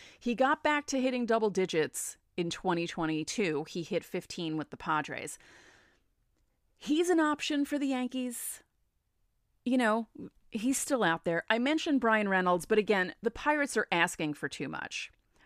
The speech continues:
I was talking about the po-, the prospects on Monday's show, talking about the rankings of Volpe, Peraza, and Dominguez, and the Pirates wanted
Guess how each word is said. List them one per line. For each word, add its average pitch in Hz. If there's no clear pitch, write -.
I 160
was 123
talking 269
about 262
the 262
po-, 240
the 190
prospects 233
on 185
Monday's 175
show, 151
talking 185
about 214
the 196
rankings 165
of 160
Volpe, 160
Peraza, 156
and 175
Dominguez, 156
and 208
the -
Pirates 269
wanted 170